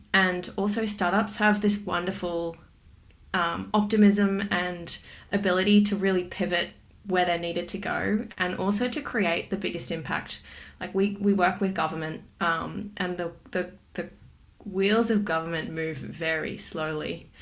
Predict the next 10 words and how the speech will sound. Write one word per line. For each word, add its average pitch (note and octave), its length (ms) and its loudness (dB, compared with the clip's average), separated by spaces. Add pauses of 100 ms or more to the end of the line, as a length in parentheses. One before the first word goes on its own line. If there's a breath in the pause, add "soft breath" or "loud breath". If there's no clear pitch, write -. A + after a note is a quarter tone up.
(360 loud breath)
And F3+ 180 -4
so F3 120 0
it's - 260 0
refreshing F#3 540 2
to G3+ 80 -2
be F3+ 200 -2
in E3 100 -2
a E3+ 100 -6
startup D#3+ 480 -2
culture D#3+ 540 -4